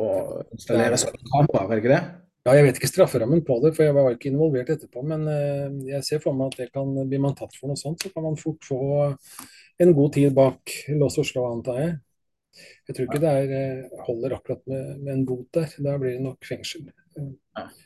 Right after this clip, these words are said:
Speaker 2: Ubetinget fengsel, vil jeg anta.
Speaker 1: Mm.
Speaker 2: Sitter ikke helt på jussen på det i hodet.
Speaker 1: Nei, <laughs> ikke heller.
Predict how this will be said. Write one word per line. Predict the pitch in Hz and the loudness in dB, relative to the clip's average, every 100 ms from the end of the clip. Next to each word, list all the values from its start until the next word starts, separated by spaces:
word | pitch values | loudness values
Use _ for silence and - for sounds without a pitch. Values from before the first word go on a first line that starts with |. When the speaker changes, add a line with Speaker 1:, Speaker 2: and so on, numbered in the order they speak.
| _ - | _ -4
Speaker 2:
Ubetinget | 135 123 127 123 | -2 -2 -4 -4
fengsel, | 123 110 127 | -6 -12 -10
vil | 120 120 | -10 -8
jeg | 113 | -10
anta. | 101 - 139 _ _ _ _ _ | -14 -16 -16 _ _ _ _ _
Speaker 1:
Mm. | 107 - _ _ _ _ | -12 -12 _ _ _ _
Speaker 2:
Sitter | - 127 127 | -8 -6 -4
ikke | 131 | 4
helt | 135 120 | 4 4
på | 143 | 2
jussen | 131 131 - - 135 | 2 2 0 0 0
på | 143 | 2
det | 131 135 | 2 2
i | |
hodet. | 135 120 143 - _ _ _ | 0 -2 -6 -8 _ _ _
Speaker 1:
Nei, | - - | -12 -10
<laughs> | - 147 - 143 143 | -2 0 2 0 0
ikke | - 147 | 0 -4
heller. | - - | -4 -4